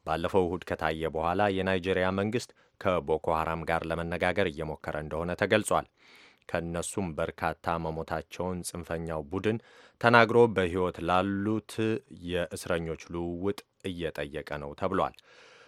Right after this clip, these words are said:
ትናንት እሁድ ዩቲዩብ ላይ የወጣው ቪዲዮ ሻሽ ያደረጉ፣ ስጋት የሚታይባቸው ወጣት ሴቶች ጭንብል አጥልቆ ወታደራዊ ልብስ የለበሰው ሰው አጠገብ ተቀምጠውና ቆመው ያሳያል። በሐውሳ የሚናገረው ሰው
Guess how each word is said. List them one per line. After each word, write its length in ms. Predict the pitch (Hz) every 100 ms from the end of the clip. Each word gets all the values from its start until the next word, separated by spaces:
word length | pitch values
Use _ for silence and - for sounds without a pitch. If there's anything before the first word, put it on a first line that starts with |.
| _
ትናንት 360 | - 87 90 90
እሁድ 220 | 90 95 82
ዩቲዩብ 360 | 95 - 95
ላይ 160 | 92 90
የወጣው 420 | 85 95 95 90 87
ቪዲዮ 300 | 76 104 110 110 107
ሻሽ 300 | 95 90 -
ያደረጉ፣ 520 | 85 80 85 82 80 90 95 92
ስጋት 460 | - 85 90 87 -
የሚታይባቸው 1000 | 87 90 85 - 82 82 78 85 - 90 78
ወጣት 420 | 85 - 80 76
ሴቶች 500 | - 95 92 107 - - - - - - -
ጭንብል 280 | 127 127
አጥልቆ 320 | 104 101 101 101
ወታደራዊ 640 | 101 - 98 90 92 90 87
ልብስ 300 | 92 87 - - 85
የለበሰው 580 | 92 90 80 87 87 82
ሰው 160 | 85
አጠገብ 400 | 80 - 85 98 -
ተቀምጠውና 760 | 98 - 90 87 87 92 95 101 104 _ -
ቆመው 280 | - 69 69
ያሳያል። 540 | 69 85 80 76 60 _ - - - _ 110
በሐውሳ 580 | 101 101 98 107 104 110
የሚናገረው 760 | 101 101 101 101 95 107 101 98
ሰው 280 | - 110